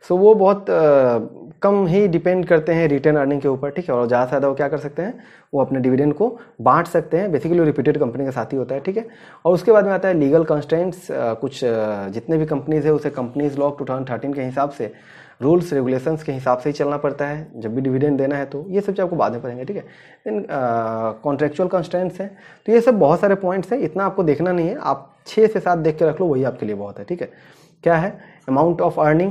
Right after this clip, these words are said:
ठीक है? Stability of earning, stability of dividend, then, अ, growth opportunity, cash position, cash flow position और shareholders preference, taxation policy, इतना आप देख लो, बहुत ज़्यादा है, ठीक है?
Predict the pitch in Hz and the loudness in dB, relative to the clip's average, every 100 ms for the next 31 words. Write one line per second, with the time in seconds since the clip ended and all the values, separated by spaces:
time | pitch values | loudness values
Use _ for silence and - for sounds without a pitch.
0 | 196 - 190 208 - 151 139 139 185 170 | -4 -6 -6 -6 -2 -2 0 0 2 2
1 | 170 156 175 196 202 - 135 135 175 165 | 2 2 0 -4 -8 -4 -2 0 2 0
2 | 143 139 151 180 196 - _ - _ - | 2 2 2 2 -2 -12 _ -20 _ -8
3 | 117 110 113 113 113 113 - _ _ _ | -4 -4 -4 -4 -4 -6 -10 _ _ _
4 | _ _ _ _ _ 107 123 151 170 170 | _ _ _ _ _ -6 2 4 4 2
5 | 160 180 170 214 220 - - _ 170 185 | 0 -2 0 -2 -4 -20 -20 _ 2 2
6 | 185 - 185 190 190 220 226 - _ _ | 2 0 2 2 2 -4 -4 -16 _ _
7 | _ _ _ - 160 156 185 185 190 185 | _ _ _ -2 -2 2 0 2 2 2
8 | 233 233 139 139 196 - _ _ - 151 | -4 -4 -4 -4 -4 -10 _ _ -2 2
9 | 147 160 151 131 120 104 98 - 117 - | 4 4 2 -4 -6 -8 -12 -8 -8 -8
10 | 117 131 107 101 - 151 156 226 196 190 | -8 -6 -6 -8 -6 -8 -4 -2 0 0
11 | 208 131 120 120 110 - - 208 202 - | 0 0 0 -2 -6 -10 -10 -8 -8 -14
12 | - | -20